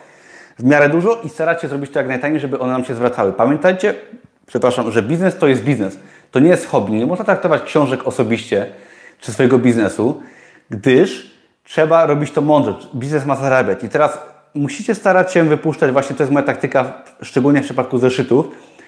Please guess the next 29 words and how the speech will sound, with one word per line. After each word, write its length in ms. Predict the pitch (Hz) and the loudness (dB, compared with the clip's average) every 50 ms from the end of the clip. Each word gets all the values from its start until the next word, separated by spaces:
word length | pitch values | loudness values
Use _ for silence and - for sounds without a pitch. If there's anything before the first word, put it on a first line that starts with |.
| _ _ - | _ _ -4
że 180 | 117 143 156 | 0 2 2
wypuszczamy 640 | 151 170 165 180 190 - - 190 170 160 147 151 151 - - - _ _ _ - | 2 2 0 -2 -4 0 2 2 2 2 2 0 -2 -6 -14 -20 _ _ _ -6
dobre 300 | 175 190 240 269 240 170 | -2 -2 2 2 2 0
produkty, 380 | - 135 120 113 - - 123 | 0 -2 -2 -2 -2 -4 -6
staramy 300 | - - 123 131 135 135 | -6 -2 -2 -2 -2 -2
się 80 | 135 139 | -2 -4
robić 200 | 139 123 117 117 | -4 -4 0 0
dobre 180 | 139 156 147 | 2 0 0
produkty, 340 | 120 110 104 123 127 - - | 0 0 -2 -2 -2 -2 -4
ale 160 | 139 143 139 | -4 -4 -4
wypuszczamy 460 | 135 135 - 127 120 - 123 117 120 120 | -4 -6 -8 -10 -4 -2 0 0 2 2
je 120 | 120 120 | 0 -2
jak 220 | 120 117 117 120 | -2 -4 -4 -2
najtaniej, 420 | 120 120 117 - 139 - 110 98 92 | -2 -4 -2 0 0 0 0 -2 -6
czyli 160 | - - 107 | -8 -8 -8
nawet 180 | 117 117 120 117 | -6 -4 -4 -4
za 80 | 120 | 0
darmo. 300 | 120 131 120 113 98 92 92 - - - - _ _ _ | 0 2 2 2 0 -4 -6 -10 -16 -20 -20 _ _ _
I 80 | - 123 | -12 -8
co 140 | - 202 208 | -6 -6 -6
z 80 | - | -4
tego, 260 | - 269 254 254 233 | -6 -6 -4 -2 -2
że 140 | 180 175 165 | 0 0 -2
twoje 240 | - - 147 147 143 | 0 2 2 2 2
produkty 320 | 143 139 139 147 151 156 | 2 0 -4 -4 -6 -8
sprzedają 280 | 143 - 127 123 135 127 | -8 -4 0 0 2 2
się 60 | 127 | 0
na 80 | 143 127 | -2 -4
przykład 280 | - - 127 123 - | -2 -2 -2 -2 -4